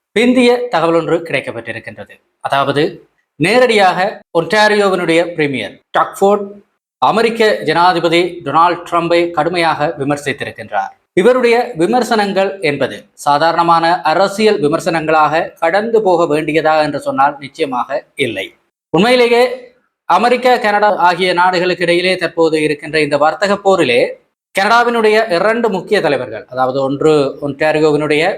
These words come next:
அதிக செல்வாக்கு பெற்ற பிரீமியர் டக்ஃபோர்ட் மற்றும் கனடாவினுடைய அதிபர் மார்க் கர்னி, இருவரும் வேறு வேறு கட்சிகளில் இருந்தாலும் கூட ஒற்றை இலக்கை நோக்கி நகர்ந்து கொண்டிருக்கிறார்கள். ஆனால் அவர்களுடைய அணுகுமுறைகள்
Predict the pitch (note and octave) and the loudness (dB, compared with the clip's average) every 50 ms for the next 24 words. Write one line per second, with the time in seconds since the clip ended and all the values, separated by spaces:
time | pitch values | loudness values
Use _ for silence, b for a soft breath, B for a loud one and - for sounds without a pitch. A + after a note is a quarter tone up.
0 | - _ _ _ _ _ _ - - D3+ D#3 F3 E3+ F3 F#3 F#3+ F#3 F#3 - - | -8 _ _ _ _ _ _ -2 -2 0 0 0 2 2 2 0 0 -2 -4 -2
1 | D#3+ D3+ D3+ D#3+ E3 F3 E3+ - F3 E3+ E3+ E3 - E3+ E3+ E3 E3+ D3+ C#3+ C#3+ | -2 0 2 2 2 2 0 -2 -2 -2 -2 -2 0 0 -2 -2 -2 -2 -2 0
2 | D3 C#3+ C3+ B2+ C3+ C#3 C3+ - - F#3 G#3 G#3+ E3+ D#3+ E3 E3 E3 F#3+ G#3+ B3 | -2 -2 -2 -2 -2 -2 -2 -2 0 0 2 2 2 0 -2 0 0 0 0 0
3 | D4+ E4 - - _ _ _ _ _ _ _ - F#3 F#3+ G3 G3+ G3 F#3+ F#3 F3+ | 0 -4 -8 -14 _ _ _ _ _ _ _ -2 0 2 2 2 2 2 0 0
4 | F3+ F3+ F3 E3 D#3+ D#3+ E3+ F#3 G#3 A#3+ - - - - _ _ _ _ _ _ | 0 2 2 2 2 0 0 0 -2 -2 -6 -12 -18 -20 _ _ _ _ _ _
5 | _ - F3 F#3 F#3 - - D#3+ C#3 B2 A2+ G#2+ - - D3 D#3 F3 F#3+ G3 F#3+ | _ 0 2 2 2 0 -2 -2 -2 -4 -4 -8 -8 -4 -2 0 0 0 0 0
6 | E3+ F#3 F#3+ G3 F#3 G3 F3+ D#3+ F3+ F3 - E3+ F#3 F#3+ F3+ E3+ D#3+ E3 F#3+ G#3+ | 2 0 2 2 2 2 0 0 -2 -4 -2 -2 0 2 2 2 2 2 2 2
7 | A3 A3+ A3+ A3 G#3+ G3+ F#3+ F3 D3+ C#3 - E3+ F3+ F3 C3+ A#2+ B2 D#3 G#3 C4+ | 2 2 4 4 4 4 2 0 -4 -4 -2 -2 0 0 0 0 0 0 0 -2
8 | C#4+ C#4+ _ _ _ _ _ _ _ - F3+ F#3+ F#3 F#3 A#3+ C4 B3+ - - F#3+ | -4 -8 _ _ _ _ _ _ _ -2 -2 0 0 2 2 2 2 2 2 0
9 | G#3 A3 A3 A#3 A3 G#3+ G#3+ G#3+ G#3 G3+ F3 F#3+ F#3 F3+ F3 F#3 F3 F3 F3 E3+ | 0 0 0 0 0 0 2 0 0 0 0 -2 -2 -2 -2 0 0 0 0 0
10 | F3 E3 E3 D#3+ D#3 E3 E3 D#3 D#3 D#3 D#3+ D#3 D3 C#3 C#3 C#3+ C3+ C3+ C#3+ C#3 | 0 2 0 2 2 2 2 2 2 2 2 0 0 -2 -2 -4 -2 0 0 0
11 | C#3 - - - A#3 B3+ B3 B3+ B3 A#3 G#3+ G3 F3 F#3+ G#3 A#3+ | 0 0 0 0 2 0 0 0 0 0 0 0 0 0 0 0